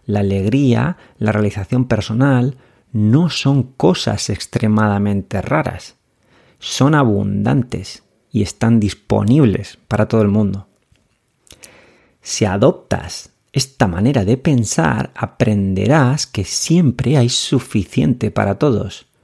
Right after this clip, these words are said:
Colaborar con los demás te permitirá alcanzar metas más altas y al ayudar a los demás te estarás en realidad haciéndote un favor a ti mismo.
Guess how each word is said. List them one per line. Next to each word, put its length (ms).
Colaborar 560
con 200
los 140
demás 540
te 100
permitirá 600
alcanzar 560
metas 640
más 500
altas 520
y 80
al 80
ayudar 320
a 40
los 200
demás 580
te 80
estarás 500
en 120
realidad 400
haciéndote 520
un 100
favor 460
a 200
ti 100
mismo. 460